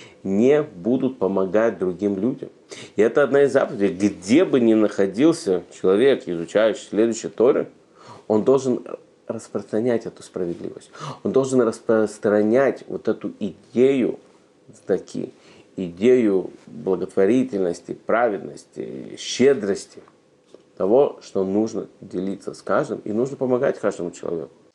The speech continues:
Более того, как еще это относится к,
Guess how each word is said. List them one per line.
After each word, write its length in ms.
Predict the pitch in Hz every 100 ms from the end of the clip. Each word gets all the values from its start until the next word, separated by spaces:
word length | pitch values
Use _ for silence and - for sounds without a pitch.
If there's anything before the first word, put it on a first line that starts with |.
| -
Более 340 | 107 104 202
того, 160 | 208 95
как 240 | - 127
еще 240 | 113 - 101
это 160 | 98
относится 1040 | 92 - 95 - - 92 90 87 87 87 87
к, 520 | - 95 92 90 87